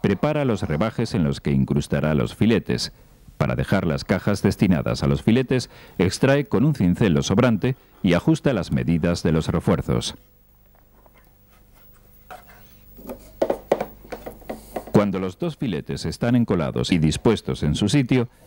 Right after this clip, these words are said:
el artesano enrolla con una cuerda el extremo del salterio para inmovilizarlos y esperará dos horas hasta que la cola se seque.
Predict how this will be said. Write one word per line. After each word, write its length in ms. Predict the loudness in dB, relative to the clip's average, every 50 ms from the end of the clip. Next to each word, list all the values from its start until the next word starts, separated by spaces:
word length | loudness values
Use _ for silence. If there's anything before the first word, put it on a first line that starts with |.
| -20 _ -2
el 140 | 0 2 2
artesano 540 | 2 2 2 2 4 4 4 6 6 6 6
enrolla 420 | 6 4 4 4 4 4 2 2
con 180 | 2 2 2 4
una 180 | 4 4 2
cuerda 440 | 2 2 2 2 2 0 0 0 0
el 120 | 0 -2 -2
extremo 440 | -4 -2 0 2 2 4 2 2
del 140 | 2 0 0
salterio 560 | 0 0 0 2 2 2 2 4 4 2 0
para 260 | 0 -2 -4 -4 -2 -2
inmovilizarlos 960 | 0 0 2 2 2 2 2 2 2 4 2 2 2 0 -2 -4 -4 -8 -12 _ _ _ _ _ -2
y 80 | -2
esperará 560 | -2 0 0 0 0 2 2 0 0 -2 -2 -2 -2
dos 280 | 0 2 2 2 2
horas 320 | 2 2 2 0 -2 -4 -8 -18 -20 -18 -8 -4
hasta 300 | -4 -2 -2 -2 -4 -4
que 100 | -2 -2
la 120 | -2 -2
cola 320 | -2 0 0 0 0 -2 -2
se 160 | -2 -2 0
seque. 380 | 0 0 0 -2 -4 -4 -6